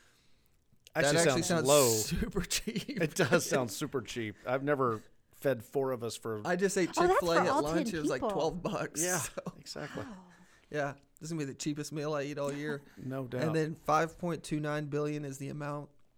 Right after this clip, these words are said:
Speaker 1: spent online on Thanksgiving Day in twenty twenty-two.
Speaker 3: Wow.
Speaker 1: Hundred eight, oh, and that's it. So, five point three billion spent online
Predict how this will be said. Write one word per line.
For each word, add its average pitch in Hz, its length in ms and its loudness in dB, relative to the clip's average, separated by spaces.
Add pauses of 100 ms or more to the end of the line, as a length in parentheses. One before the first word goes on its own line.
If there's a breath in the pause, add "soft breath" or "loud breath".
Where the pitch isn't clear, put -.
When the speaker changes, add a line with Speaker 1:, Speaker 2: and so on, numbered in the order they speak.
(160)
Speaker 1:
spent - 480 -6
online 147 800 -4 (140)
on 120 160 -10
Thanksgiving 135 520 -6
Day 139 160 -4
in 131 100 -10
twenty 135 300 -10
twenty-two. 147 840 -6 (840 loud breath)
Speaker 3:
Wow. 139 80 -12
Speaker 1:
Hundred 165 360 0
eight, 160 220 0 (100)
oh, 139 240 -2 (540)
and 139 100 -8
that's 131 180 -10
it. - 220 -10 (340)
So, 151 360 4 (680 loud breath)
five 165 300 2
point 185 220 -2
three 165 140 0
billion 143 540 0
spent 143 280 -4
online 131 580 -6